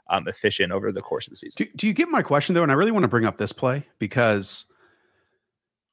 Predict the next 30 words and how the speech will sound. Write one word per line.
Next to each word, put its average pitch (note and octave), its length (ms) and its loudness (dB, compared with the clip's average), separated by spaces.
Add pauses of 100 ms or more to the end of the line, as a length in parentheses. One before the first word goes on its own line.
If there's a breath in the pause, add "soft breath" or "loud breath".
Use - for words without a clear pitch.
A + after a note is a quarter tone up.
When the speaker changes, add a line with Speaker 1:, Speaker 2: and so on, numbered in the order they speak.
(160)
Speaker 2:
like, B2+ 320 0 (580)
we E3 120 0
just D#3 240 2
search F3+ 320 2
for C3+ 420 0
players B2+ 540 2
on B2 240 4
good A2+ 180 2
offenses. C#3+ 800 0 (140)
And A#2+ 420 0
while C#3 280 4
the B2 120 0
Bills B2 460 0
have A#2+ 200 0
had G#2+ 300 0
better A2 260 0
peaks, - 640 -6 (120)
and G#2+ 100 -2
even G#2+ 180 -2
defensively, B2+ 460 0
they C3+ 80 2
have A#2+ 100 4
better B2 220 2
peaks C#3+ 320 -4
than A#2+ 100 -2
they G2+ 140 -2
have G#2 180 0
been G2+ 160 -2
right F#2+ 180 -2
now, G2+ 380 0